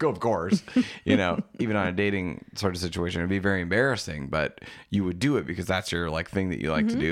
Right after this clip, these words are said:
Speaker 1: do. So he raps, but it, usually in these situations, it seems like producers are like, "Can you make the rap about, like,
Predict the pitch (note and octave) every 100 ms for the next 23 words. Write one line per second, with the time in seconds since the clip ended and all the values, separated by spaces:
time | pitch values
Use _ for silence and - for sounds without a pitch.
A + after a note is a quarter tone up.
0 | B2 - - - A2 C3+ F3+ G#2 B2 B2
1 | G2 - - - - A2+ B2 - - B2+
2 | E3 G#3 G3 C#3 A#2 G#2+ A2 G2 G2 F#2
3 | F2+ F#2+ G2+ G2+ - - F#2+ F#2+ G2+ F2+
4 | F2 E2+ E2+ - A2+ F#2+ - F2 E2+ D#2+
5 | - C#2+ E2 D2 C2+ - -